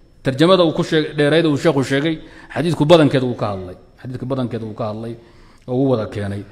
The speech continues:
Xayawaankii lagu gaadiidka ahaa, waxaa la kala qaaday xilli barwaaqo iyo xilli abaar ah. Markay barwaaqo tahay, xoolahaasi in loo yar tartiibiyo, laacdada, laacdinta ay geedaha laacayaan loo yarkaadiyo, xaqeeda la siiyo. Haddii xilli abaar tahayna,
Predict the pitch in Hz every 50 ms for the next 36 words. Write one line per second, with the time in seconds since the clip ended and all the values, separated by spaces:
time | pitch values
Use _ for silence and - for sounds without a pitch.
0 | - - - - 120 131 139 151 165 165 151 135 117 135 139 147 151 165 165 147
1 | 139 139 147 147 165 160 135 117 - 127 117 110 110 110 110 104 - - - -
2 | - - - - - - _ _ _ - - _ - - - 147 165 165 151 131
3 | 147 143 143 127 139 139 135 135 131 - 160 160 151 147 135 139 135 135 135 131
4 | - - 151 139 135 127 117 113 135 131 123 110 110 110 113 110 107 101 - -
5 | - - - - _ _ _ _ _ _ _ _ _ _ _ _ _ _ _ _
6 | _ _ _ - 156 147 139 151 139 151 143 143 139 139 139 160 151 160 160 143
7 | 139 135 127 135 135 135 151 156 135 131 131 120 107 131 139 151 156 147 139 139
8 | 147 147 131 - 131 117 - - 127 123 131 147 156 151 127 104 90 - - -
9 | - - - - - - 127 123 123 147 160 156 151 127 123 135 135 131 156 160
10 | - 151 139 131 123 139 147 151 151 139 135 139 147 139 117 131 139 135 131 127
11 | 131 135 135 123 113 - 127 123 127 120 - 127 123 - 123 127 123 120 117 104
12 | - 110 113 117 113 - - - - - - - - - - - 127 135 151 180
13 | 170 135 165 165 156 139 143 143 156 160 151 131 - 139 147 160 160 147